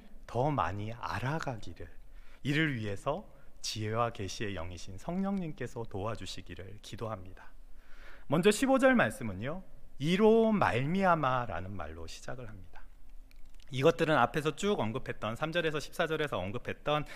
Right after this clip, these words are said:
그 이유들과 연결되는 말인데요. 간단하게 요약해서 말하면, 에베소 교회 성도들이 구원받은 일로 말미암아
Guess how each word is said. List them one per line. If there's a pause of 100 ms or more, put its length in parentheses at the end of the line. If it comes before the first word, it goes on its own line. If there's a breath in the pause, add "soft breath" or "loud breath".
(120 loud breath)
그
이유들과
연결되는
말인데요.
간단하게
요약해서
말하면, (580 loud breath)
에베소
교회
성도들이 (360 loud breath)
구원받은
일로
말미암아